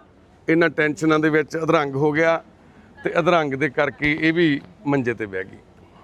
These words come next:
ਤੇ ਅੱਜ ਇਹ ਸਾਡੀਆਂ ਧੀਆਂ ਯੋਗਿਤਾ ਤੇ ਗੀਤਿਕਾ, ਸੌਰੀ,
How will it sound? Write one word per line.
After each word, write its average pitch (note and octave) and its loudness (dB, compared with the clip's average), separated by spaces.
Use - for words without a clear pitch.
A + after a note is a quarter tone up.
ਤੇ A#2+ 2
ਅੱਜ A#2+ 0
ਇਹ - -2
ਸਾਡੀਆਂ C3+ 0
ਧੀਆਂ C3 2
ਯੋਗਿਤਾ B2+ 0
ਤੇ C3 2
ਗੀਤਿਕਾ, D#3 0
ਸੌਰੀ, E3 4